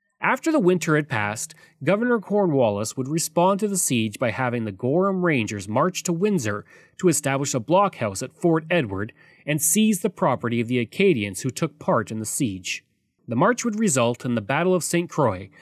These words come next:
on March twentieth, seventeen fifty.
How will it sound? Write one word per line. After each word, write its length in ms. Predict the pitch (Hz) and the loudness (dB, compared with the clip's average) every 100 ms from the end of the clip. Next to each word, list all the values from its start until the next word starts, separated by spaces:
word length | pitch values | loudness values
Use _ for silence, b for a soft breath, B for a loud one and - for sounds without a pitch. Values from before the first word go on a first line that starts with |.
| b - | b -6
on 120 | 110 | 0
March 320 | 127 220 - | 0 0 -2
twentieth, 460 | - 190 120 123 - - | -2 0 0 -2 -6 -8
seventeen 560 | - 139 107 - 131 | 0 0 0 -4 -4
fifty. 500 | - 113 - 62 57 | -2 -4 -4 -10 -12